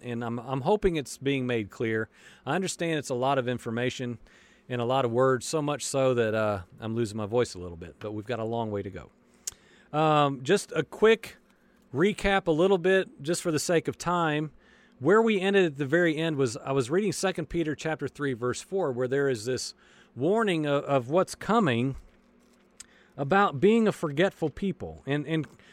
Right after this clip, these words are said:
what I want to spend a couple minutes on, as I alluded to at the very outset of this when we first started the series,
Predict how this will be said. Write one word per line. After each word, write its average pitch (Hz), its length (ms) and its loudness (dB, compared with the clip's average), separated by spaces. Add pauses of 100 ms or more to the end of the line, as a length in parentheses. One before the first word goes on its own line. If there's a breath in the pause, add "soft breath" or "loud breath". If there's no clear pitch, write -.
(140 loud breath)
what 208 160 4
I 262 60 4
want 247 160 0
to - 40 0
spend 196 300 -2
a - 20 -4
couple 196 320 -2
minutes 170 300 -2
on, 156 360 -2
as 151 160 0
I 147 180 6
alluded 143 440 2
to 170 140 -2
at 139 80 -4
the 131 80 -4
very 160 340 2
outset 156 380 0
of 117 80 -4
this 127 200 0
when 139 60 -6
we 127 80 -2
first 151 300 -2
started 151 320 0
the 110 100 -4
series, 127 540 -4